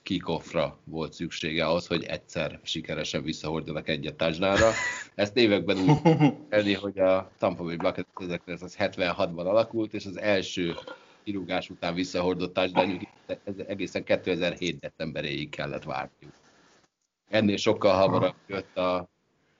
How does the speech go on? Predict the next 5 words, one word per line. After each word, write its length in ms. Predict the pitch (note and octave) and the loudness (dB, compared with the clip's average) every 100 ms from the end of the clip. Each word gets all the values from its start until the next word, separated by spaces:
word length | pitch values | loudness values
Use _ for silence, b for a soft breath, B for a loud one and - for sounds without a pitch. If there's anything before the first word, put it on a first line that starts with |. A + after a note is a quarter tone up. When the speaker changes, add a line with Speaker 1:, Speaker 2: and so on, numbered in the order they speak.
| _ | _
Speaker 1:
az 140 | F2+ | -6
első 400 | G2+ F#2+ - F#2 | -2 0 0 0
punt 280 | - G#2+ G#2 | 4 2 2
utáni 340 | A#2+ A2+ G#2+ G#2 | 0 2 2 0
visszahordás, 1000 | G#2 - G#2+ G#2+ G#2+ G2+ G#2+ A2+ - | -4 -4 -4 -2 -2 -2 0 -2 -4